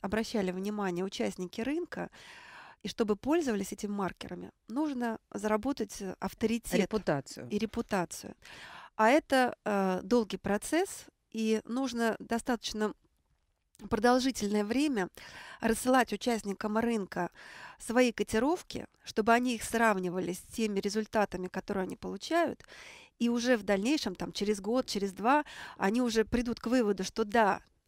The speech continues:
Speaker 1: она считает правильно, и мы будем, м, учитывать, э, её данные. Вот, поэтому, э, моё агентство создалось там буквально в конце прошлого года. Вот, сейчас мы работаем в таком режиме рассылки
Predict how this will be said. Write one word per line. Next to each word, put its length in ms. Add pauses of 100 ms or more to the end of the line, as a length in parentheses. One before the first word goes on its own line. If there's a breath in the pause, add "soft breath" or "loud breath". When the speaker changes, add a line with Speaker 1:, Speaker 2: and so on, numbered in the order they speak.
Speaker 1:
она 240
считает 400
правильно, 680 (460 soft breath)
и 80
мы 120
будем, 500
м, 320
учитывать, 800
э, 260
её 220
данные. 500 (600 loud breath)
Вот, 220
поэтому, 640
э, 320 (200)
моё 260
агентство 400
создалось 580
там 180
буквально 380
в 80
конце 300
прошлого 480
года. 440 (520 loud breath)
Вот, 260
сейчас 400
мы 140
работаем 520
в 80
таком 300
режиме 440 (600)
рассылки 800